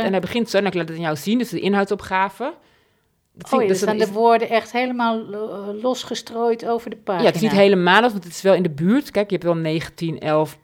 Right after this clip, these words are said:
Speaker 1: dus de blad-, nou ja, twaalf, er zit een soort logica, wel weer een andere logica dan in. Maar dat vind ik al gelijk een heel fijn begin. Dat je van, oh ja, zelfs de inhoudsopgave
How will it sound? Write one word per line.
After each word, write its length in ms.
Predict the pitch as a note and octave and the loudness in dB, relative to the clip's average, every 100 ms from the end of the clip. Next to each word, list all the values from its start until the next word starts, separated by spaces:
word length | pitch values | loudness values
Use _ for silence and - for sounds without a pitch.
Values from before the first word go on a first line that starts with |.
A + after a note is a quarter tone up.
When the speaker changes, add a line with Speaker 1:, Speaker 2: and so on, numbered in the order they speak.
| _ - | _ -16
Speaker 1:
dus 140 | D3 | -12
de 100 | D3+ | -8
blad-, 360 | D#3 E3+ - - | 0 2 0 -6
nou 140 | D#3+ | -4
ja, 80 | C#3+ | -4
twaalf, 260 | C#3+ D#3 D3+ | 0 2 2
er 60 | |
zit 120 | D3 | 0
een 60 | D#3+ | -4
soort 160 | D#3+ D3+ | -4 0
logica, 640 | D3+ F#3 G#3 G3 F#3 F3+ | 4 4 2 -2 2 4
wel 160 | F#3 | 4
weer 160 | F#3 F3+ - | 2 0 0
een 60 | |
andere 280 | - G3 G#3+ | 2 4 8
logica 360 | G3+ G#3 - G3+ | 8 6 2 2
dan 160 | G3+ | 2
in. 300 | F#3+ B3 F4+ - _ _ _ _ _ _ _ _ _ | 2 2 0 -6 _ _ _ _ _ _ _ _ _
Maar 120 | F3+ | -2
dat 120 | F3+ | 0
vind 140 | - G#3+ | 2 2
ik 80 | - | 4
al 120 | - | 2
gelijk 300 | A3 G#3+ A#3 | 6 6 6
een 100 | F#3+ | 2
heel 280 | E3+ A#3+ B3 | 2 2 2
fijn 220 | G#3 F#3+ | 0 -4
begin. 400 | E3+ - A3+ E3+ | -4 -2 -2 -2
Dat 140 | F3 | -6
je 60 | - | -10
van, 140 | - | -6
oh 80 | A#3+ | -2
ja, 80 | A3 | 0
zelfs 260 | A3 A3 | 0 0
de 80 | A3 | 0
inhoudsopgave 1080 | - B3+ A#3 G#3+ C3 - G3 F#3+ F#3+ F3+ | 0 2 4 4 0 -6 -2 0 0 -4